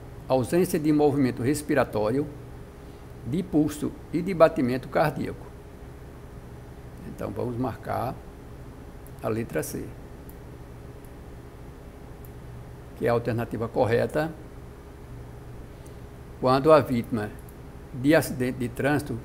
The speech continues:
com suspeita de parada cardiorrespiratória apresenta. Então, a palavra,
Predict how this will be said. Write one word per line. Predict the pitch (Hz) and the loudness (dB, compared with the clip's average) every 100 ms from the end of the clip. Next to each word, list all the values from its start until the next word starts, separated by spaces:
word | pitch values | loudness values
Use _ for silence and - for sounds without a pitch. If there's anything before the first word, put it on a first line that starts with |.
| - - | -10 -2
com | 165 | 0
suspeita | - - 151 135 | 0 2 2 4
de | 127 131 | 2 4
parada | 147 127 117 113 | 6 6 6 2
cardiorrespiratória | - 151 147 120 120 120 110 - 139 139 110 - - - - - - - - | 4 4 6 4 2 2 0 4 8 8 6 0 -10 -14 -16 -16 -16 -14 0
apresenta. | 127 165 175 117 95 - - - - - - - - - - - - 117 | 2 8 8 8 2 -4 -10 -12 -14 -14 -14 -14 -14 -14 -14 -14 -10 -8
Então, | - 110 113 123 | -4 -4 -2 -2
a | 123 | 0
palavra, | 120 110 110 113 147 | 2 4 4 2 0